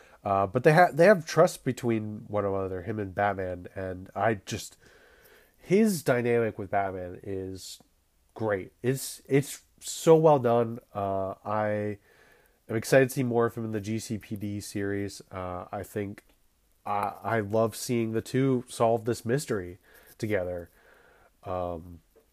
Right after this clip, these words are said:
going off of, of that, Paul Dano plays this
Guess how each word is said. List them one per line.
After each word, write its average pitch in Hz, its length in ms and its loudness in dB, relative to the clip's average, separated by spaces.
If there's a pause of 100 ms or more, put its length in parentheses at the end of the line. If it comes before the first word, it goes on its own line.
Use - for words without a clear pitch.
(1700)
going 127 260 4
off 120 260 4
of, 113 240 0
of 107 180 -2
that, 123 280 4
Paul 135 220 2
Dano 120 440 2
plays 107 680 -4
this 107 280 -6